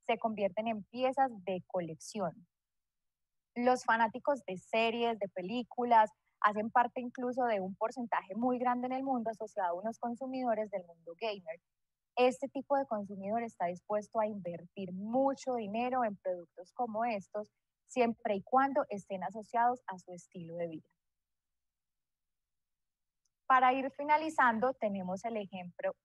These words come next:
el ejemplo, perdón, de Christian Louboutin, que ha lanzado nuevas tapas de fragancias para su colección Louis World,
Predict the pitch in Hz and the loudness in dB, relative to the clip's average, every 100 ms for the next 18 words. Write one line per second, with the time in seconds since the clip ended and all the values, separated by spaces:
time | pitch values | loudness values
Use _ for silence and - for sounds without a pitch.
0 | _ 208 208 190 180 180 190 247 240 247 | _ -4 -4 -6 -8 -6 -6 -4 0 0
1 | 240 - _ - 196 - - 214 214 - | 0 -8 _ -6 -6 -6 -8 -6 -6 -2
2 | 220 247 262 208 208 - 240 247 - - | -2 0 -4 0 -2 0 -2 -2 -10 0
3 | 196 170 185 196 214 214 220 240 226 220 | 2 2 0 -2 4 4 4 2 4 2
4 | - 233 214 226 214 226 240 247 269 214 | 4 4 4 4 2 0 2 2 2 0
5 | 247 247 202 190 180 185 190 190 - - | -4 -4 0 -2 -2 -6 -4 -4 -10 -10
6 | 185 180 _ _ - 240 254 254 262 269 | -8 -8 _ _ -2 2 2 0 0 4
7 | 220 254 | 4 2